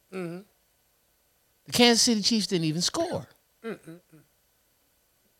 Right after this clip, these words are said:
Speaker 2: Some people say it's momentum, some 'cause of the calls, whatever. You still can't take away from the defense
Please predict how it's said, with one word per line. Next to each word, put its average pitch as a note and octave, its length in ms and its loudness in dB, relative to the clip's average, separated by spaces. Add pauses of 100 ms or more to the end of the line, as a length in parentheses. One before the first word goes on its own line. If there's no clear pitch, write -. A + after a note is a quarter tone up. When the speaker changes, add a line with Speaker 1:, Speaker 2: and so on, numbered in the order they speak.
(520)
Speaker 2:
Some E3+ 300 4
people E3+ 220 4
say D#3 220 2
it's C#3 120 0
momentum, D#3 580 0
some D3 280 -2
'cause C#3 200 -4
of C3+ 60 -4
the C3+ 60 -4
calls, C#3+ 500 4
whatever. C#3+ 300 -2 (360)
You E3+ 80 -8
still - 280 4
can't A#3 260 0
take F#3+ 220 2
away E3 440 2 (800)
from F#3+ 380 2
the D#3 80 2
defense C#3+ 880 0